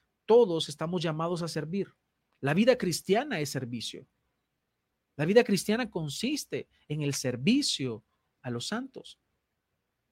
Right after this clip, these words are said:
Pero hay est-, este grupo de personas que tiene algo especial que Dios le ha dado. Dios le ha dado.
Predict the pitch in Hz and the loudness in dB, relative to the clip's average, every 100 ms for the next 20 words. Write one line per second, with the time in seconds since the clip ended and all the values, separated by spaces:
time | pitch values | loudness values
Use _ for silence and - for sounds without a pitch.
0 | _ _ _ _ - 170 160 196 247 - | _ _ _ _ 0 2 4 4 2 -2
1 | - 220 - - 175 - 240 - 175 247 | -6 -4 -6 -12 -10 -6 -6 -6 -2 -2
2 | 277 240 190 - 135 131 - 269 165 139 | 2 2 2 0 -6 -4 -4 -4 -6 -10
3 | - _ - _ - 151 - 208 254 247 | -16 _ -20 _ -6 -6 -4 -4 -2 -2
4 | 311 247 214 - 151 139 - 240 262 226 | 0 2 0 0 -2 0 2 2 2 0
5 | 156 - 135 131 160 247 302 285 170 165 | -2 -6 -8 -4 -2 0 0 -2 -2 -2
6 | 175 214 247 226 180 113 _ _ _ _ | -2 -2 -2 -2 -2 -4 _ _ _ _
7 | _ _ _ _ _ _ _ _ _ _ | _ _ _ _ _ _ _ _ _ _
8 | _ _ _ _ _ _ _ _ _ _ | _ _ _ _ _ _ _ _ _ _
9 | _ - 233 262 226 190 170 214 226 147 | _ -2 0 0 0 2 2 0 -2 -4
10 | 123 | -8